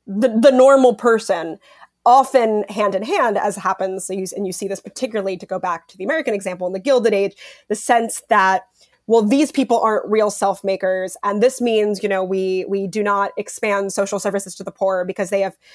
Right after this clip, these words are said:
just failed in this way. And whether it's a failure to work hard enough,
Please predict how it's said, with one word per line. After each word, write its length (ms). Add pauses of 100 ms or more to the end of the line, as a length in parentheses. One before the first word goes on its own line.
(140)
just 300
failed 340
in 80
this 240
way. 320
And 100
whether 240
it's 140
a 60
failure 420
to 120
work 260
hard 160
enough, 400